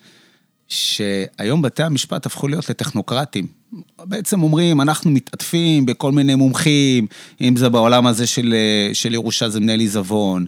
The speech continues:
ואם זה דיברנו ב-, ב-, פינה-, פינות הקודמות שלנו, על נושא של, אה, בדיקת כשרות משפטית, אז זה על מומחה רפואי, זה איזה פסיכוגריאטר, ואם זה על פקידת סעד, יש פה המון הסתמכות על גורמים של,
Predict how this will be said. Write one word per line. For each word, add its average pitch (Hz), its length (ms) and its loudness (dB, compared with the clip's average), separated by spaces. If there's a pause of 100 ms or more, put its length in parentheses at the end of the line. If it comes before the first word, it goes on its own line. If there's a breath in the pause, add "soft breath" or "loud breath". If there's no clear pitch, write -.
(360 loud breath)
ואם 117 440 2
זה 120 180 0
דיברנו 117 500 2
ב-, 113 260 2
ב-, 110 400 2 (540)
פינה-, 117 460 0
פינות 117 300 0
הקודמות 123 440 0
שלנו, 120 540 2
על 110 100 0
נושא 113 320 -2
של, 120 360 -2
אה, 113 60 0
בדיקת 117 380 -2
כשרות - 340 -4
משפטית, 123 580 -2
אז 113 120 -2
זה 117 120 -2
על 113 140 0
מומחה 123 380 0
רפואי, 131 600 4 (320 loud breath)
זה 120 100 0
איזה 120 180 2
פסיכוגריאטר, 120 1300 2
ואם 127 220 2
זה 123 180 -2
על 123 80 0
פקידת 135 400 0
סעד, 135 440 4 (380 loud breath)
יש - 60 -6
פה 156 320 4 (120)
המון 151 300 4
הסתמכות 143 580 0
על 131 100 2
גורמים 123 440 6
של, 147 440 2